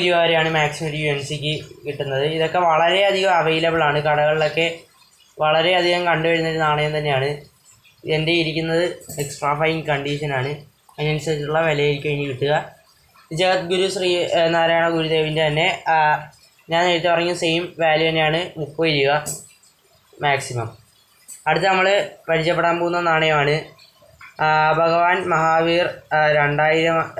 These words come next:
രണ്ടായിരത്തി അറുന്നൂറാമത് ജന്മ ഇത് കല്യാണവുമായിട്ട് ബന്ധപ്പെട്ട് ഇറക്കിയിട്ടുള്ള ഒരു കോപ്പർ നിക്കൽ നാണയമാണ്. രണ്ടായിരത്തി ഒന്നിലാണ്, ഇത് ബോംബെ മിൻ്റാണ്. നോയിഡയിലൊക്കെ ഇറങ്ങിയിട്ടുണ്ട്.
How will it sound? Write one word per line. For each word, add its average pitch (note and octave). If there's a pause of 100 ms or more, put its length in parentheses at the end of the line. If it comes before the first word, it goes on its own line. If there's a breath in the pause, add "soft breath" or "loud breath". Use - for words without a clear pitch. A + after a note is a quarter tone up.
(100)
രണ്ടായിരത്തി D#3
അറുന്നൂറാമത് D#3+
ജന്മ D#3 (260)
ഇത് D#3 (160)
കല്യാണവുമായിട്ട് D3+ (240)
ബന്ധപ്പെട്ട് D#3 (180)
ഇറക്കിയിട്ടുള്ള D#3
ഒരു E3+ (600)
കോപ്പർ E3+
നിക്കൽ F#3+ (100)
നാണയമാണ്. D#3 (880)
രണ്ടായിരത്തി E3
ഒന്നിലാണ്, E3
ഇത് D#3
ബോംബെ D3+
മിൻ്റാണ്. C#3+ (760)
നോയിഡയിലൊക്കെ E3
ഇറങ്ങിയിട്ടുണ്ട്. E3